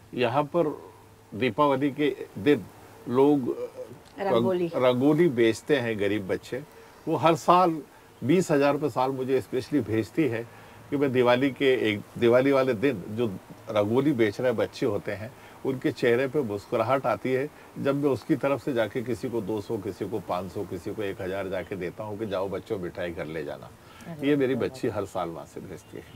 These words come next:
Speaker 3: Beautiful,
Speaker 1: मेरे को
Speaker 3: ब्यूटीफुल।
Speaker 1: ऐसा लगता है कि सही, अ, मार्ग पे वो अपने धन का उपयोग करती हैं। सिख धर्म का एक और जिस्ट भी है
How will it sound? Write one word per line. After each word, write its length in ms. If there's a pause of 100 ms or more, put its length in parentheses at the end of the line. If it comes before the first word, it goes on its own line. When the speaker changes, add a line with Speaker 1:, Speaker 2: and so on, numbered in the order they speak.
(160)
Speaker 3:
Beautiful, 420
Speaker 1:
मेरे 120
को 40
Speaker 3:
ब्यूटीफुल। 280
Speaker 1:
ऐसा 140
लगता 280
है 200
कि 360 (360)
सही, 480
अ, 420 (640)
मार्ग 460
पे 120
वो 200
अपने 220
धन 220
का 100
उपयोग 320
करती 280
हैं। 200 (560)
सिख 180
धर्म 220
का 120
एक 180
और 120
जिस्ट 360
भी 120
है 240